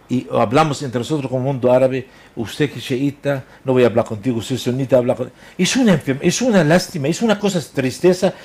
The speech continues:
que en la historia del mundo árabe, el mundo árabe que está haciendo negocio el mundo entero, eh,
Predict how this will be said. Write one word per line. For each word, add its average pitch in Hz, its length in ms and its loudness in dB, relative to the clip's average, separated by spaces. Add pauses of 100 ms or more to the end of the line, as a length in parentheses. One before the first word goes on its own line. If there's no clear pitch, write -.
(140)
que 165 80 0
en 143 80 2
la 131 60 6
historia 180 440 4
del 143 100 2
mundo 139 320 2
árabe, 120 320 2 (260)
el 135 80 -6
mundo 175 240 6
árabe 190 200 6
que 156 100 -4
está 175 360 2 (300)
haciendo 170 680 2 (160)
negocio 156 420 4
el 170 80 6
mundo 160 280 2
entero, 123 540 2 (240)
eh, 123 120 -6